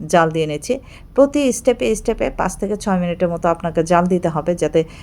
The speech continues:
ভেতরে পর্যন্ত ঢোকে, য-, যতগুলো আপনি ফ্রুট দিচ্ছেন,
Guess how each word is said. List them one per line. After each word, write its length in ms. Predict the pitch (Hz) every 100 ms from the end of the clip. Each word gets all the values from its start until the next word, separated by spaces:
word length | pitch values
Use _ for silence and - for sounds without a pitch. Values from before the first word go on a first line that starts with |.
| - -
ভেতরে 440 | 175 190 214 214
পর্যন্ত 480 | 202 190 180 180 175
ঢোকে, 380 | 160 170 151 190
য-, 200 | 185 156 - 143
যতগুলো 460 | 160 170 180 180
আপনি 320 | 170 151 165 165
ফ্রুট 320 | - 185 170 -
দিচ্ছেন, 460 | 156 151 - 226